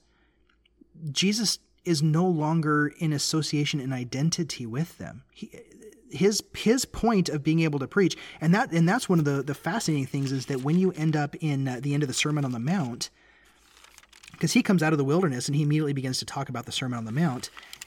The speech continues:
And after, <laughs> after he's done with that, you can probably hear me flipping my pages. I'm getting, getting there. But it says that when they, they came and they listened to him, they were astonished because he talked as one having authority.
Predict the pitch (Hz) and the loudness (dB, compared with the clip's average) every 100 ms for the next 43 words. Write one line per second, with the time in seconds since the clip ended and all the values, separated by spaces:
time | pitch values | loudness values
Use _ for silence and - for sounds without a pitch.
0 | - 160 151 151 143 147 165 185 165 - | -4 0 2 2 0 0 -2 0 -2 -2
1 | - - - 180 - 370 - 208 170 139 | -10 -12 -8 -8 2 2 4 0 0 2
2 | 175 285 262 - 120 - - - - 160 | 2 4 0 -2 -6 -8 -16 -10 -4 0
3 | 160 160 160 143 - 151 139 123 - 151 | 4 4 2 0 -2 -2 -2 -2 0 0
4 | 143 131 127 139 160 139 139 156 143 120 | 0 -4 -2 0 0 0 0 0 0 -2
5 | - - - - - _ _ _ 175 165 | -8 -18 -20 -20 -20 _ _ _ 2 2
6 | - 180 175 147 147 - 160 160 151 147 | 6 4 4 2 0 0 2 2 2 2
7 | 151 - 185 262 208 160 151 131 254 - | -2 0 0 2 0 -2 0 2 2 2
8 | 175 - 131 127 175 - _ _ _ _ | 2 2 0 0 -2 -4 _ _ _ _
9 | _ _ _ _ - 135 175 170 185 143 | _ _ _ _ -14 -2 2 2 2 0
10 | - - 208 330 - - - - _ _ | 0 0 0 2 0 -2 -4 -6 _ _
11 | _ _ _ _ _ - 170 208 208 214 | _ _ _ _ _ -4 0 2 2 2
12 | - 247 220 190 180 226 226 165 - 240 | 0 2 0 2 2 2 4 2 0 0
13 | 359 131 95 85 | 0 0 -6 -14